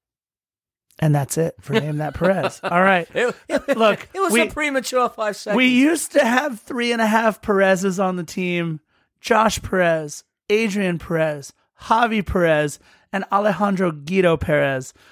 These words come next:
Speaker 1: But unfortunately, <laughs> none of the three and a half Perez's that we had over the first two seasons, let alone this third season where we only really had one Perez for part of the season. And,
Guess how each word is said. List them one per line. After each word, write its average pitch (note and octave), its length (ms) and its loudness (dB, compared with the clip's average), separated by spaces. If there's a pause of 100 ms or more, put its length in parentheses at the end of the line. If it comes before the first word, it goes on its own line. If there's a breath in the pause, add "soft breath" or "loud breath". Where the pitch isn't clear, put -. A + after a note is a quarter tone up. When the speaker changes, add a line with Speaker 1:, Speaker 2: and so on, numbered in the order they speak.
(320 soft breath)
Speaker 1:
But F#3 140 0
unfortunately, F3+ 1300 0 (180 soft breath)
<laughs> - 180 -20
none G#3 600 2 (160)
of G3+ 160 0
the F#3 100 -2
three G3+ 240 -6
and F#3+ 100 -2
a F3+ 40 -2
half F3 280 -2
Perez's D#3+ 540 0
that D3+ 120 -2
we D3+ 120 -2
had D3 300 -2
over D#3+ 220 0
the D#3+ 100 -2
first - 480 -2 (420 soft breath)
two E4+ 300 2
seasons, D#3+ 800 -2 (420)
let A3+ 200 4
alone C4 280 0
this G#3+ 200 0
third C#4+ 520 0
season F3+ 680 -2 (540 soft breath)
where G#3 220 -2
we F#3+ 180 2
only G3+ 280 0
really G3+ 360 2
had F#3+ 240 2
one F#3 300 -2
Perez F3 400 0
for E3+ 120 -6
part C4 260 4
of A3 60 -4
the F#3+ 80 -2
season. F3+ 600 -2
And, D3 320 -6